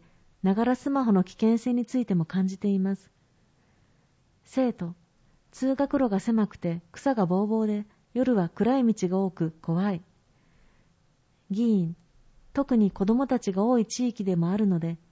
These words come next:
早急に整備が必要ですね。東郷町の今後の発展について。議員、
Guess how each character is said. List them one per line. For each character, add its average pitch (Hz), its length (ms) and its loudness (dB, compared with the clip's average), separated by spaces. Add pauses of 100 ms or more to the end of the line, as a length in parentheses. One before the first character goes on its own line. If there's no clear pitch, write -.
(120)
早 240 240 -2
急 254 220 -2
に 247 120 0
整 269 240 2
備 196 140 0
が 165 120 -2
必 - 280 -6
要 208 80 0
で 220 120 -2
す - 120 -10
ね。 165 200 -2 (1800)
東 277 220 2
郷 285 180 4
町 226 220 2
の 185 100 2
今 247 220 0
後 254 100 0
の 254 80 0
発 220 220 -6
展 240 180 0
に 233 120 -2
つ - 140 -10
い 196 80 -2
て。 160 220 -8 (920)
議 202 140 0
員、 196 340 2